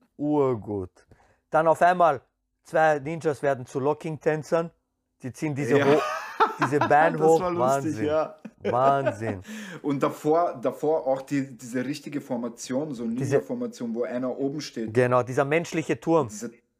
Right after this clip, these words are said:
Speaker 2: menschliche Turm, Mann. Cool, das war urnice.
Speaker 1: Das hat Super Crew hat das auch immer dann gemacht bei, äh, äh, America's Best
Speaker 2: Mhm.
Speaker 1: Dance Crew.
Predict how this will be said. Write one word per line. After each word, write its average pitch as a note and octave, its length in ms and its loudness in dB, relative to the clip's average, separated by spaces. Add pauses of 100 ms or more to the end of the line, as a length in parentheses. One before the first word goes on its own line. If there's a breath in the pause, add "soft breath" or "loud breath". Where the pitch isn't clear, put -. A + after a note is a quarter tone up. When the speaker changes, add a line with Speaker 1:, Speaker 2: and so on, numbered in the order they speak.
(520)
Speaker 2:
menschliche B2 680 -6
Turm, D3+ 320 -6
Mann. G#2+ 300 -8 (200)
Cool, A#2 380 -4
das F#2+ 240 -16
war G#2+ 80 -6
urnice. G#2 600 -8
Speaker 1:
Das C#3+ 180 0
hat D#3+ 180 0
Super F#3+ 300 0
Crew F3+ 220 2
hat D#3 160 2
das D3 120 -4
auch D3+ 140 4
immer D#3+ 200 -4
dann C3 160 -4
gemacht A#2 360 -4
bei, A2+ 160 -2
äh, G#2+ 480 -2
äh, - 40 -8 (520)
America's B2 440 -6
Best G#2+ 280 -2
Speaker 2:
Mhm. - 20 -2
Speaker 1:
Dance A2+ 240 -4
Crew. F#2+ 200 -10